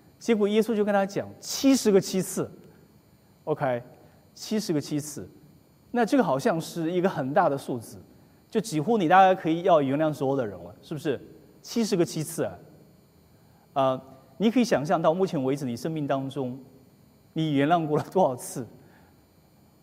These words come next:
不要说对某一个人，大概原谅过了多少个人哈？呃，那，那我可以这样说哈，就是说一个不信神的人，他去处理这样的事情的时候，他会怎么处理呢？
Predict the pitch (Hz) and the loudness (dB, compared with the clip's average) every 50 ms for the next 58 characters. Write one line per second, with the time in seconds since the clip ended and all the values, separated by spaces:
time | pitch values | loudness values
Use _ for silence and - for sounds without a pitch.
0 | _ - 247 262 226 202 - 233 208 226 240 196 175 170 156 135 143 190 208 208 | _ 6 6 6 6 6 4 2 2 4 2 2 4 4 4 4 4 2 2 4
1 | 208 180 147 123 104 110 135 185 175 180 180 160 135 139 156 170 160 147 147 131 | 4 4 4 2 -2 -2 2 4 4 4 4 2 2 0 0 0 -2 -2 -2 -2
2 | 127 143 156 143 123 117 107 98 92 87 92 101 - 120 101 87 - - - - | 0 0 0 0 0 0 -4 -6 -10 -12 -14 -10 -8 -8 -8 -8 -10 -16 -20 -20
3 | - - - - - _ _ - 165 - 127 123 131 - - - - - - - | -20 -20 -20 -20 -20 _ _ -2 0 0 0 -2 -6 -10 -16 -20 -20 -20 -20 -20
4 | - - _ _ - 285 277 254 - - - - - - - - - - _ _ | -20 -20 _ _ 4 6 6 6 4 -2 -8 -16 -20 -20 -20 -20 -20 -20 _ _
5 | _ _ _ _ _ _ 262 311 269 190 190 - 240 214 - 294 240 147 117 107 | _ _ _ _ _ _ 4 6 6 6 4 4 0 0 2 2 2 2 0 -4
6 | - 151 117 101 104 117 98 101 117 - 220 220 208 220 202 196 196 202 - - | -8 -8 -8 -6 -6 -8 -8 -8 -6 -6 -6 -2 0 2 4 4 2 2 -2 -10
7 | - - - - _ - 254 262 254 247 254 294 262 - - 302 233 190 170 - | -18 -20 -20 -10 _ 0 2 2 2 0 0 -2 -4 0 0 0 0 0 -2 -6
8 | - - - 147 123 143 180 214 196 143 110 101 90 92 92 104 - - - _ | -8 -4 -2 -2 -2 0 0 0 0 -2 -4 -8 -10 -12 -16 -18 -20 -20 -20 _
9 | _ _ _ _ _ _ _ _ _ _ _ _ _ _ - 240 233 233 233 - | _ _ _ _ _ _ _ _ _ _ _ _ _ _ -2 -2 -2 -2 -2 -4
10 | - 226 190 175 151 123 - - - - - - - _ - - - - - 226 | -4 -2 -2 -2 -2 -4 -6 -8 -14 -20 -20 -20 -20 _ -20 -20 -14 -8 -4 -2
11 | 165 143 139 - 190 175 147 131 123 120 - 165 143 - 127 107 110 107 - 120 | 0 0 0 2 2 0 0 0 -4 -6 -8 -10 -10 -8 -10 -10 -10 -10 -10 -12
12 | 107 110 - 156 156 165 147 123 110 117 - - 156 120 104 95 92 101 | -12 -6 -6 -4 -4 -4 -6 -8 -10 -12 -12 -12 -12 -12 -10 -12 -14 -16